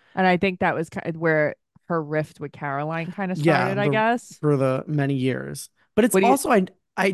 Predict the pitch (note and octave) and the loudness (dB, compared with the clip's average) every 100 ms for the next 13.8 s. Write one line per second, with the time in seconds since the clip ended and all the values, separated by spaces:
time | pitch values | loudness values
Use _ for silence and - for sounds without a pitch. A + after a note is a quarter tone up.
0 | - A#3+ B3 G#3 D#3+ F#3+ F3 E3 E3+ E3 | -4 -4 -2 -2 2 2 2 -2 0 -2
1 | D#3+ D#3+ D#3 D#3 C#3+ - D3 D3 C#3 A#2+ | 0 -2 -2 -2 -4 -4 -4 -2 -6 -6
2 | C3 C#3+ D3 B2+ C3 B2 B2 B2 A#2 A#2+ | -2 0 0 0 -2 -2 -2 -2 -4 -6
3 | B2 D#3+ F3 E3+ _ _ - E3 C4+ - | -4 -4 -6 -10 _ _ -6 -2 0 0
4 | B3 B3 B2 B2+ D3+ A3+ A#3 G#3 A#3 D#4 | 0 2 0 -2 0 -2 -4 -4 4 6
5 | D4+ B3 G#3+ A3+ F#3+ - A#3 D4 F#4 F#4 | 6 6 4 4 0 2 0 2 0 0
6 | D4 A3+ A#3 A#3+ A3 G#3 F3 G3 F#3+ F#3+ | 0 0 -2 -4 -6 -4 -2 0 0 0
7 | E3+ - F#3 E3 F3+ F3 G#3 A3 C#4 C4 | 0 -2 -2 -2 0 2 2 2 2 2
8 | F#3 D3+ E3+ D#3+ - _ _ _ _ F#3 | 0 2 0 0 -8 _ _ _ _ -4
9 | F3 D#3 - - - F3+ E3 C4 G3+ A3 | -4 -6 -2 -4 -2 -4 2 2 4 4
10 | G#3 C4+ D4+ G3 G#4 E3+ E3 E4+ - E3+ | 4 2 2 4 6 4 2 -4 -2 2
11 | C4+ D4 B3+ D#3 D#3 E3+ E4+ F4 C3 G#3 | 6 8 8 6 2 2 4 4 4 4
12 | A3 A3 F#3 E3 F#3 C#4 D#3+ C#3+ F3 G3 | 4 4 4 4 4 2 0 0 -2 -2
13 | D3 - B2 A#2+ B2 C#3+ F3 | -6 -6 -8 -4 -4 -4 -6